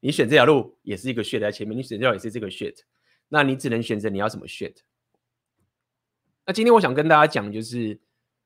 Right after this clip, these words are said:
我至少看不到我现在或者我未来几年内会有所谓的这个中年危机的问题。OK，我不会有这样的烦恼的点是在于说我的烦恼是别的。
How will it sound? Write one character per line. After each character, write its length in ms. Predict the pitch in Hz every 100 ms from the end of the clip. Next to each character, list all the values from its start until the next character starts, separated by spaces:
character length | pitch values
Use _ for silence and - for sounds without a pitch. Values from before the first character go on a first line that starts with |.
| _ _ _ -
我 320 | 127 123 120
至 160 | -
少 220 | 220 127 113
看 180 | 196
不 80 | 139
到 400 | 131 165 151 143 131 120 - - _ _ _ _ -
我 400 | 110 110 104 92 _ _ _ _ _ _ _ _
现 280 | - 185 135
在 220 | 170 160
或 80 | 180
者 80 |
我 60 | 131
未 120 | 170
来 280 | 143 120 117
几 200 | 117 120
年 200 | 101 113
内 160 | 139 127
会 180 | 175
有 80 | 131
所 160 | 127 123
谓 80 | 120
的 160 | 120
这 140 | - 131
个 60 |
中 160 | 120 156
年 100 | 123
危 100 | 113
机 120 | 120
的 100 | 110
问 180 | 113 101
题。 220 | - - _ _ _ _ _ _ _ _ _ _
OK， 320 | - - 101 92
我 100 | 107
不 140 | 120
会 120 | 180
有 80 | 143
这 80 | 143
样 80 | 135
的 60 |
烦 260 | - 120 127
恼 140 | 127
的 100 | 104
点 240 | 104 104 95
是 140 | 127
在 160 | 131 117
于 60 |
说 80 | 120
我 80 | 113
的 40 |
烦 160 | 101 139
恼 120 | 104
是 100 | 139
别 320 | - 104 98
的。 260 | 131 104